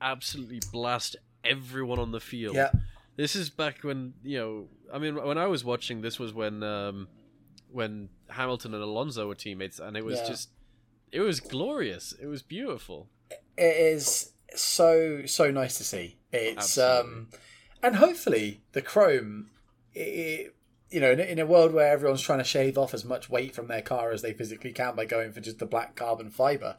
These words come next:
Speaker 2: <laughs> maybe that will make them think, "Oh, maybe we can colour the car." Maybe, maybe we can stop having everyone having mostly black with, like, a, a dark red tinge. Um, it, no, it's been,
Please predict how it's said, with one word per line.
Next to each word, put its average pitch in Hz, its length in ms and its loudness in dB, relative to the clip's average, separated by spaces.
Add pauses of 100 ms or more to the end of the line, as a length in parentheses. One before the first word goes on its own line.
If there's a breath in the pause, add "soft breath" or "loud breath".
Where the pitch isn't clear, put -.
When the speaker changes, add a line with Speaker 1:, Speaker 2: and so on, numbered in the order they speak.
(160 loud breath)
Speaker 2:
<laughs> - 200 -18
maybe 190 320 8
that 202 340 6
will 208 100 8
make 226 200 2
them 240 120 -14
think, 339 240 -4
"Oh, 156 340 6 (380 loud breath)
maybe 247 260 4
we 254 100 -2
can 320 280 2
colour 123 220 4
the 101 100 0
car." 95 360 -8 (680)
Maybe, 214 260 -2
maybe 233 340 -2
we 226 80 -8
can 247 480 -2
stop 143 280 4
having 135 260 2
everyone 131 480 2
having 113 500 -4 (280 soft breath)
mostly 135 440 2
black 117 360 -2
with, 110 180 -4
like, 110 180 2
a, 113 220 2
a 120 80 0
dark 123 420 2
red 120 180 0
tinge. 101 580 -8 (520 loud breath)
Um, 127 500 4 (360)
it, 220 180 4
no, 208 120 12
it's 190 340 4
been, 180 380 6